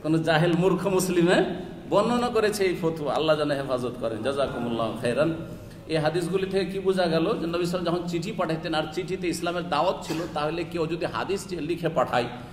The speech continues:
আর সেটা যদি অনুমতি দেয় যে, "এটা আমার পক্ষ থেকে বর্ণনা করতে পারো", তাহলে কোনো অসুবিধা নেই। এ হচ্ছে দলিল। বারাকাল্লাহু ফিকুম। এখানে আমাদের আলোচনা শেষ করছি।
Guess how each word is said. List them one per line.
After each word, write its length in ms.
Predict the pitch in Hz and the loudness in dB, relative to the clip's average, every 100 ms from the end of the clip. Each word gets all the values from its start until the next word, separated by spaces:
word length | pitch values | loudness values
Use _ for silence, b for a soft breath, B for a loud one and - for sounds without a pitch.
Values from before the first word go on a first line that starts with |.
| B B | B B
আর 160 | 170 | 0
সেটা 300 | 165 202 208 | 0 0 0
যদি 260 | 202 190 190 | 0 2 2
অনুমতি 520 | 165 185 190 196 202 | 2 2 0 -2 -2
দেয় 220 | 160 156 | 2 2
যে, 140 | 160 156 | 2 -2
"এটা 200 | 156 139 | 0 -2
আমার 360 | - 139 139 147 - - | -2 -4 -4 -4 -8 -8
পক্ষ 200 | - 151 | -2 -2
থেকে 200 | 156 151 | 0 0
বর্ণনা 320 | 151 165 160 | 2 4 2
করতে 240 | 151 156 | 0 -2
পারো", 180 | 113 131 | -2 -4
তাহলে 240 | 131 131 143 | -4 -6 -4
কোনো 240 | 127 123 117 | -4 -2 -2
অসুবিধা 460 | 110 113 104 101 | -4 -6 -6 -6
নেই। 360 | 90 87 90 87 | -8 -10 -8 -8
এ 40 | |
হচ্ছে 200 | 110 - | -8 -8
দলিল। 300 | - 98 131 - - B B | -10 -6 -4 -6 -12 B B
বারাকাল্লাহু 560 | 127 135 131 131 123 117 | -2 0 0 -2 -2 -2
ফিকুম। 260 | 131 - 165 | -4 -6 -6
এখানে 280 | 123 127 120 | -6 -4 -4
আমাদের 260 | 117 113 | -4 -4
আলোচনা 300 | 107 110 110 | -4 -6 -8
শেষ 200 | 113 110 | -8 -8
করছি। 320 | 110 - - | -8 -10 -8